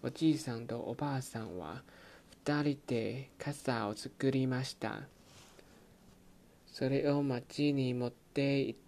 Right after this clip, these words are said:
て売り、お正月のお餅を買うつもりです。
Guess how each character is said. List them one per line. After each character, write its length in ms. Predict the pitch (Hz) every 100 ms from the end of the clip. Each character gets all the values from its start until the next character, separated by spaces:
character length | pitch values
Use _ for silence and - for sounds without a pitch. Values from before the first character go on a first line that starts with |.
| -
て 240 | 127 127
売 140 | 127 120
り、 320 | 120 117 131 - - - - - -
お 40 |
正 440 | 131 - 143 147 147
月 300 | 143 139 147
の 420 | 147 143 143 147 - - -
お 100 | -
餅 460 | 135 139 139 - 143
を 180 | 143 139
買 180 | - 127
う 160 | 131 139
つ 400 | 139 143 139 143 - - - -
も 220 | 135 127
り 200 | 135 135
で 200 | 127 113
す。 240 | - -